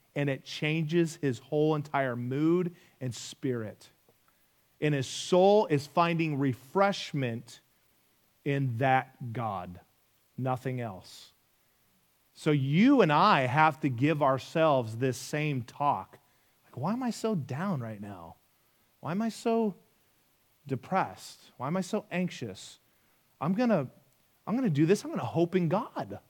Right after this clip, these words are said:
I'm gonna look to God. I'm gonna, and not only that,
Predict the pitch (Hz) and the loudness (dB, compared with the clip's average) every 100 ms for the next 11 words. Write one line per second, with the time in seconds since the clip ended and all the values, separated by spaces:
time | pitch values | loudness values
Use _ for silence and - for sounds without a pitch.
0 | _ _ _ _ - 254 214 147 151 269 | _ _ _ _ -2 2 2 2 4 2
1 | - - 226 160 135 139 175 226 151 - | 2 -4 -2 0 2 4 4 2 0 -2
2 | _ _ - 170 202 175 247 220 151 - | _ _ 0 0 0 0 2 4 4 4